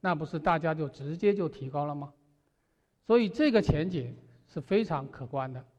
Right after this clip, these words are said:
如果在上面我们实现了这个愿景，我们可以把现在的导航系统的定位精度从十米降低到米以下、厘米，甚至到毫米下去。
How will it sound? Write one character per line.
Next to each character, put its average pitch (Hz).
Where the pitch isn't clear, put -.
如 196
果 226
在 202
上 226
面 165
我 131
们 131
实 160
现 240
了 196
这 175
个 165
愿 208
景， 127
我 135
们 156
可 175
以 208
把 147
现 214
在 185
的 139
导 120
航 135
系 190
统 135
的 120
定 160
位 151
精 185
度 175
从 131
十 151
米 127
降 170
低 151
到 147
米 131
以 175
下、 147
厘 135
米， 151
甚 180
至 160
到 120
毫 -
米 143
下 127
去。 -